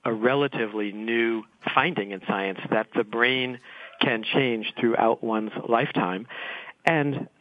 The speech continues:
that the brain changes in part by, by where we put our attention, and that what we, what we think and where we put our attention over and over again actually sculpts and changes our brain. And this is where the practice of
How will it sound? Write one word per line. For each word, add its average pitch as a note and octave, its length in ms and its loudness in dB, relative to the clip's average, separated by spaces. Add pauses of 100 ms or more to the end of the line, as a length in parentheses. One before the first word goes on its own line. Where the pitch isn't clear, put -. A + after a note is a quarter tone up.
(180)
that C3+ 200 4
the B2 120 2
brain B2+ 300 0
changes A#2 520 0 (220)
in A#2 160 -6
part - 260 0
by, A2+ 140 2 (200)
by G#2 200 4 (100)
where C3+ 400 4
we A#2+ 160 -2
put - 260 -4
our A2 200 2
attention, - 560 0
and A2 160 -4
that G#2+ 160 2 (420)
what B2+ 380 0
we, B2+ 260 -4
what C3+ 300 0
we C3 180 2 (140)
think B2+ 240 2
and A2+ 160 0
where B2 120 6
we A#2 120 0
put A#2 180 -4
our G#2+ 140 2
attention A#2+ 440 0
over G#2+ 280 0
and G#2 80 -2
over A2+ 260 2
again G2+ 400 -2 (640)
actually A#2 640 2 (220)
sculpts - 320 -2 (120)
and G#2+ 160 -8
changes G#2+ 480 -4
our G2 160 0
brain. F#2+ 400 -2 (340)
And C3 140 0
this C3 160 2
is A#2+ 160 -2
where G#2+ 440 0 (100)
the A2+ 100 0
practice - 520 -2 (120)
of G#2 220 -2